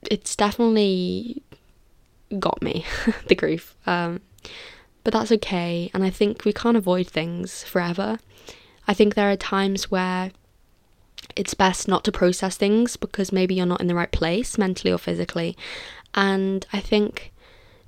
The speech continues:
now I am in the right place, and so it's just gonna come, and it's gonna be a whole new wave, a whole new journey, and bring it on.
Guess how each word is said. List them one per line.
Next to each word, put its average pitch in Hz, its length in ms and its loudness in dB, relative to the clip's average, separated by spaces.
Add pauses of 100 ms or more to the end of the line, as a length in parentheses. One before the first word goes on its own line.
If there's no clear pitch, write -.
now 202 220 8
I 208 100 6
am 220 280 4
in 180 80 2
the 170 80 0
right - 180 -2
place, - 520 -4
and 190 140 0
so 190 540 2
it's - 180 -2
just 208 200 0
gonna 185 180 2
come, 175 380 -2
and 175 120 2
it's - 100 -4
gonna 196 200 2
be 190 100 4
a 190 40 4
whole 208 260 2
new 214 220 6
wave, 180 360 0
a 185 60 -4
whole 208 200 4
new 214 180 4
journey, 175 580 -2 (720)
and 170 560 -4 (320)
bring 165 220 -4
it 170 40 -2
on. - 360 -4